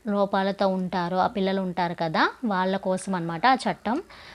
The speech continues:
So, ఆ, అలా ఏంటంటే దాని ప్రకారం ఏంటంటే ఒక వ్యక్తికి, ఒక సర్టెన్ పర్సన్కి ఏంటంటే శ్రవణ వైకల్యం గల వానిగా ధృవీకరించాలి.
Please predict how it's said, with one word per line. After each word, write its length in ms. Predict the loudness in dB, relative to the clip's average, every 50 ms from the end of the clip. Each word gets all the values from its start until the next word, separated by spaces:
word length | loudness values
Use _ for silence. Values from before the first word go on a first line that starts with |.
| -20 -8 2 6
So, 40 | 6
ఆ, 580 | 6 6 6 4 4 4 4 6 4 4 4 4
అలా 220 | 2 4 6 6 6
ఏంటంటే 400 | 6 4 2 2 0 2 2 2
దాని 240 | 2 4 2 2 4
ప్రకారం 320 | 2 2 2 4 2 4
ఏంటంటే 240 | 2 2 4 6 6
ఒక 200 | 6 6 2 0
వ్యక్తికి, 480 | 0 0 -2 -2 -6 -4 0 0 0
ఒక 200 | 0 0 0 -2
సర్టెన్ 340 | 0 2 0 0 2 0 2 2
పర్సన్కి 400 | 4 2 4 4 2 2 2 2
ఏంటంటే 300 | 0 0 0 2 2 2
శ్రవణ 380 | 2 4 6 6 8 8 8 8
వైకల్యం 520 | 8 6 6 6 4 2 4 4 4 2
గల 260 | 2 4 4 2 2 2
వానిగా 540 | 0 0 2 2 2 2 2 4 4 4 4 4
ధృవీకరించాలి. 920 | 0 0 2 2 2 2 2 2 2 2 -2 -2 0 0 0 0 0 -4